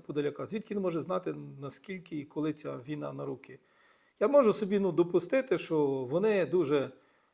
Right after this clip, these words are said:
е, десь там задоволені, якщо можна так висловитись, задоволені в лапках представники чинної влади, напевне, і депутати.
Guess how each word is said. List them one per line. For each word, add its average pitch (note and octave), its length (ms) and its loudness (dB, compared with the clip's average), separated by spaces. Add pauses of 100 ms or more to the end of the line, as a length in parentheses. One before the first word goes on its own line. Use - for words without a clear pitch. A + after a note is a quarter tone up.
(200)
е, G#3 60 -14 (380)
десь D#3+ 260 4
там C#3+ 340 4 (420)
задоволені, G3 600 12
якщо F#3 200 0
можна E3+ 200 0
так D#3+ 460 0 (160)
висловитись, D#3 580 4
задоволені D3+ 420 2
в C#3+ 40 2
лапках D#3 500 2
представники D#3 600 -2
чинної D3 360 -2
влади, C#3+ 320 0
напевне, C#3 380 0
і B2+ 40 -8
депутати. F3+ 720 2